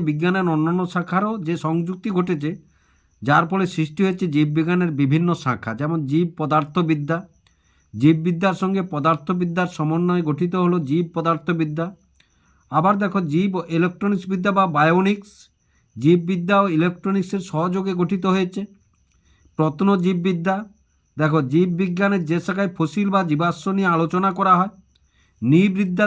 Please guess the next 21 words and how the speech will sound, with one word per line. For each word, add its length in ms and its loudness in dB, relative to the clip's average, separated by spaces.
দেখো, 160 -2
জীবনবিজ্ঞানের 640 -2
যে 120 -2
শাখায় 300 -4
মানুষের 380 -2
উৎপত্তি, 500 -6
অভিব্যক্তি 540 -2
প্রভৃতি 380 -4
নিয়ে 180 0
আলোচনা 320 -4
করা 200 -4
হয়েছে। 220 -6
নৃবিজ্ঞান, 640 2
এই 100 2
ভাগগুলোও 560 0
সাধারণত 340 4
নতুন 300 -2
নতুনভাবে 460 -2
জীববিদ্যার 720 0
সঙ্গে 240 -2
এসছে। 340 -4